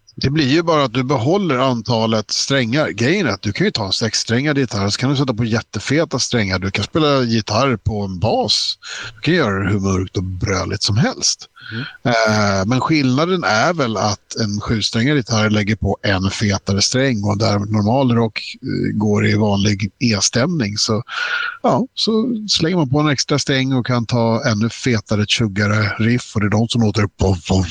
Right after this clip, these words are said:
Speaker 1: vov istället för tjang, tjang, tjang.
Speaker 2: Okej, då fattar jag.
Speaker 1: Ja.
Speaker 2: Ja, tack.
Speaker 1: Det var så lite så.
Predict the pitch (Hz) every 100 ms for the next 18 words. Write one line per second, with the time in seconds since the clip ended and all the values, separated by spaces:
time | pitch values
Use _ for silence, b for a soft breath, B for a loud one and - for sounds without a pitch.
0 | 92 110 95 - - 101 98 95 - 101
1 | 90 104 95 104 95 80 _ B B B
2 | B 107 - - 113 101 95 - - -
3 | _ _ _ _ 160 135 - - 92 87
4 | _ - - - B B B B B -
5 | - - - 151 - - - -